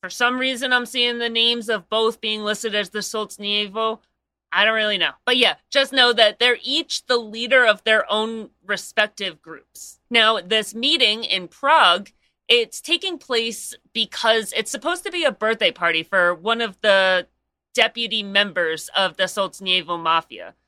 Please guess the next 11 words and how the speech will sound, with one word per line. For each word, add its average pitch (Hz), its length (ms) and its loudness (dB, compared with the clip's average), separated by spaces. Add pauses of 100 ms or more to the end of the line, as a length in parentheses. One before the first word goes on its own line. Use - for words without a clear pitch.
which - 460 0
is, 185 520 -2
this 208 300 0
is 196 200 -4
the 180 420 2
Mikhailov's 180 840 -2
Mafia. - 500 -12 (240)
But 254 400 4 (360)
obviously, 226 760 2
you 220 340 0
know, 196 300 2